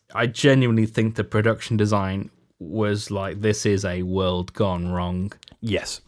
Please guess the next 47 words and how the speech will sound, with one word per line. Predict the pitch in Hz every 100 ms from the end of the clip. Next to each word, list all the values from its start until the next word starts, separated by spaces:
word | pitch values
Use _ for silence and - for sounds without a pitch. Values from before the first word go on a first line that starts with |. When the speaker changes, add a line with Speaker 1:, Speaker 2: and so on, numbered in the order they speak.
| -
Speaker 1:
'Cause | 208 196
you |
can | 208 226
think | 302 254 -
about | 175 175 160 110 -
Toy | - 190
Shop, | 170 - 92 87 -
you | 175
know, | 113
Toy | 104 - 185
Shop, | 175 175 147 - - - -
Toy | - 160
Factory. | - 117 - - 104 92 104 - _
There's | 147 135
lots | 185 143
of | 143
images | 147 139 120 110
that | 104
spring | - 131 113
to | 104
mind. | 110 113 95 87 - _ -
This | 135 175
is | 160 135
not | 127 95
one | 110
of | 107 92
them. | 78 104 _
I | -
mean, | 107 107
Speaker 2:
No. | 101 90 - _ -
Speaker 1:
this | - 170 -
is | 117 101 -
just | - 147 104 - - _
fucked | - - - 143 -
up. | 113 98 - _ _
I | -
mean, | 135 147
if | 165
they | - 208
wanted | 202 247 226
to | -
create | 180 175 160 101
some | - 175
sort | 147 165
of | 143 123
whimsical | 139 156 143 - 117
world, | 107 127 120 98 92 101